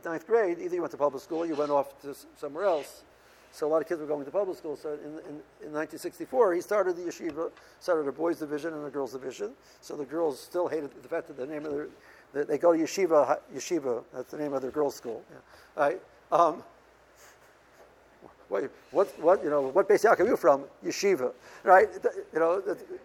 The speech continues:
very geschmack. Um, so, um, so, but they started the,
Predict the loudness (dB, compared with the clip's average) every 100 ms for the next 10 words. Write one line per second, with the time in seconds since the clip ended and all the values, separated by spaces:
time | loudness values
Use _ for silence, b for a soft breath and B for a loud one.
0 | -20 _ -6 -2 -2 -4 -6 -4 -6 -2
1 | 2 4 2 -6 -20 b b b b _
2 | _ -20 -20 -20 -20 _ _ -20 -4 0
3 | 2 4 4 2 -6 -20 -20 b b b
4 | b b b b b _ _ -20 -14 -6
5 | 4 6 6 2 -2 -16 b b b b
6 | _ -2 -2 -4 -20 -20 -20 -20 _ _
7 | _ _ -18 -10 -6 -2 2 2 0 -6